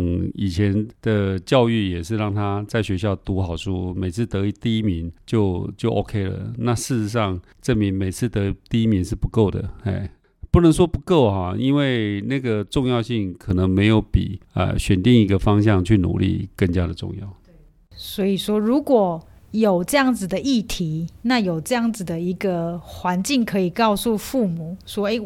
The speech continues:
Speaker 2: 你其实可以怎么做？”有这个引导，我觉得好像也是不错的。
Speaker 1: 所以我非常建议，呃，孩子应该是在初中毕业以后就要好好的去思考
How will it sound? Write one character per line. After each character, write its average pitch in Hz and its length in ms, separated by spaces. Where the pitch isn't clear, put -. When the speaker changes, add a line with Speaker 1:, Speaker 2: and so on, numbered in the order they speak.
Speaker 2:
你 185 140
其 220 200
实 214 120
可 208 120
以 214 60
怎 190 160
么 160 140
做？” 185 340
有 196 100
这 180 100
个 240 100
引 196 260
导， 170 140
我 170 100
觉 165 100
得 180 60
好 160 100
像 208 160
也 175 100
是 190 140
不 170 120
错 175 320
的。 - 120
Speaker 1:
所 127 260
以 165 120
我 98 180
非 139 360
常 92 340
建 104 200
议， 92 500
呃， 85 320
孩 90 360
子 95 380
应 104 280
该 101 260
是 90 420
在 90 400
初 127 260
中 120 280
毕 113 220
业 104 160
以 92 160
后 95 400
就 104 240
要 95 200
好 92 320
好 95 240
的 90 160
去 - 200
思 - 280
考 92 320